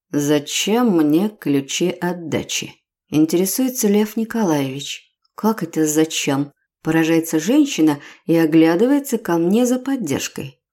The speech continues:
«Дача – это свежий воздух. Можно погулять, побродить, посидеть у камина, можно орехи собрать». И потом, не всё же вам в четырёх стенах работать.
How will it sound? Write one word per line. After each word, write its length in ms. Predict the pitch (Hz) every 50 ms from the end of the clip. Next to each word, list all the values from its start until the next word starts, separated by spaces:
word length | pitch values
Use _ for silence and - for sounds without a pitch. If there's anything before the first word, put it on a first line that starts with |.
| _ _ -
«Дача – 540 | - 143 139 156 143 113 107 - - - 226
это 640 | 233 247 247 214 180 165 165 165 165 - 247 254
свежий 440 | 247 - - 160 185 233 254 220 170
воздух. 640 | 139 - 87 110 147 160 202 254 247 - - _ _ _ _ _ -
Можно 340 | 147 185 226 226 202 160
погулять, 960 | - - _ - 135 127 147 131 131 131 123 175 226 240 233 - - - - _ _ _
побродить, 800 | - - 143 135 135 110 123 127 143 196 254 233 240 - - - _ _ _ _ -
посидеть 380 | 156 156 - 151 180 254 -
у 40 | 247
камина, 520 | - - 101 117 139 175 240 269 262 240 - - - - - -
можно 680 | - 160 135 131 139 151 156 151 160 190 214 247 311
орехи 300 | 330 220 160 156 - -
собрать». 540 | 190 - 226 226 233 254 262 277 277 - - _ _ _ _ _
И 120 | - 202
потом, 680 | 196 269 285 285 359 370 311 202 185 180 175 170 165 170
не 120 | 180 185
всё 220 | 175 - - 294 285
же 120 | 254 233
вам 240 | 202 226 240 240 220
в 60 | 220
четырёх 380 | - 214 202 214 214 226 220 226
стенах 420 | - - 220 254 285 233 - -
работать. 540 | 156 175 190 214 240 - - 95 - -